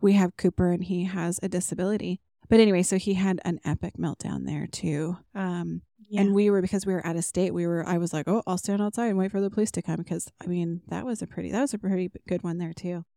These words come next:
Speaker 2: Yeah.
Speaker 1: Anyway, so you do watch him for us at times. So you're very familiar. You know that his behavior is a communication, and you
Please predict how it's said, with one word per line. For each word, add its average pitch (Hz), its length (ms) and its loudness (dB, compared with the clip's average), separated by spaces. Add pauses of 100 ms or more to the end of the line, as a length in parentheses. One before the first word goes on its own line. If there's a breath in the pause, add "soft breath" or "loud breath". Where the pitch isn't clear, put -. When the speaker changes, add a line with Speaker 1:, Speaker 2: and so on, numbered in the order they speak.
(140)
Speaker 2:
Yeah. 220 200 6
Speaker 1:
Anyway, 233 360 6
so 233 480 6
you 320 560 4 (260)
do 208 260 4
watch 190 420 -4
him 277 200 -4
for 185 320 -2
us 165 320 -4
at 240 140 -4
times. - 520 -10 (280)
So - 120 -2
you're 359 200 2
very 330 200 4
familiar. 196 360 0
You 220 260 4
know 240 200 6
that 214 140 2
his 214 280 2
behavior 185 420 2
is 185 160 0
a 175 80 -2
communication, 190 800 -2
and 185 160 2
you 190 100 4